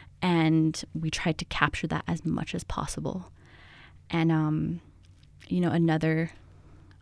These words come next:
another part of this, too, is, like, it's not just a cultural, it's also spiritual. It's about having, you know, pure tredidin, which is corn pollen, and we use that to pray with, and that comes from corn. Having that,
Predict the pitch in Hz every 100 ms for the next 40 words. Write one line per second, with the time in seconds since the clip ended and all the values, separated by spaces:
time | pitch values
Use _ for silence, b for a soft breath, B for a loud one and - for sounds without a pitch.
0 | - 180 170 165 - 170 160 151 160 -
1 | - 170 160 - - - B B - -
2 | - 165 160 156 - 156 165 - - -
3 | 139 - 143 147 151 B B - - 165
4 | - 156 - 139 139 - 156 151 170 B
5 | B B B B - - 165 160 160 -
6 | 170 170 165 160 160 - 160 151 156 165
7 | b b b b b b b - - -
8 | - 170 165 - 165 160 160 151 151 180
9 | 180 165 160 151 - 165 165 - 156 151
10 | 160 160 160 165 156 - - - - -
11 | - - 170 160 - 185 170 156 170 -
12 | 113 - 190 - - - 170 170 170 180
13 | 175 -